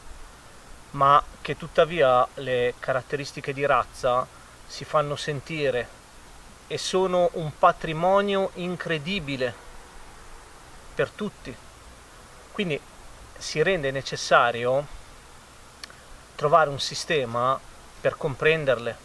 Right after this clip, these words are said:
affidarsi a professionisti competenti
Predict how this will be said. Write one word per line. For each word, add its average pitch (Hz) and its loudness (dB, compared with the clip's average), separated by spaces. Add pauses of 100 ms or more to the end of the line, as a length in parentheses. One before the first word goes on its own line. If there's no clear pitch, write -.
(420)
affidarsi 147 2 (260)
a 139 -2
professionisti 147 -6 (140)
competenti 139 -2